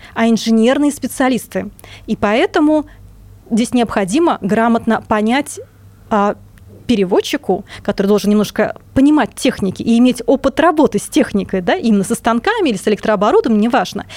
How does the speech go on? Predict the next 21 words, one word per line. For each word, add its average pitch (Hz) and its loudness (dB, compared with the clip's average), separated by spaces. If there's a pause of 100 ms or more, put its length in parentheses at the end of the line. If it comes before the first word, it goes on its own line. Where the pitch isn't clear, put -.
(360)
и, 262 -2
э, 233 2
передать 240 0
грамотно 247 0
смысл. 240 0
А, 202 -2
естественно, 247 0 (260)
и 247 -2
я, 202 0
как - -4
технический 294 -2
специалист, 247 -2
и 196 -2 (180)
инженерный 208 2
работник 269 0
у 269 0
меня, 240 2 (160)
он 220 2
еще 202 0
раз 196 -2
проверит, 240 2